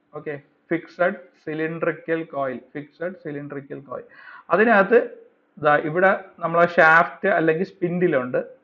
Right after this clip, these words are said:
ഇവിടെ spring ഉണ്ട്, ഇവിടെ pointer ഉണ്ട്. ഓക്കെ, ഇവിടെ ഇതാണ് ആ കോയിലിന്റെ lead, എൻ്റർ ചെയ്യുന്ന ഒരു portion, ഇത് leave ചെയ്യുന്ന ഒരു portion.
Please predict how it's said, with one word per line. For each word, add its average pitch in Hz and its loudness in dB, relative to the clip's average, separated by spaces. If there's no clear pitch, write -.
ഇവിടെ 156 0
spring 180 -4
ഉണ്ട്, 143 -6
ഇവിടെ 160 0
pointer 147 0
ഉണ്ട്. 113 -14
ഓക്കെ, 147 -8
ഇവിടെ 196 4
ഇതാണ് 185 0
ആ 165 2
കോയിലിന്റെ 175 2
lead, 156 -6
എൻ്റർ 175 -2
ചെയ്യുന്ന 170 -2
ഒരു 156 -4
portion, 147 -6
ഇത് 180 -4
leave 170 -2
ചെയ്യുന്ന 160 -2
ഒരു 139 -6
portion. 120 -14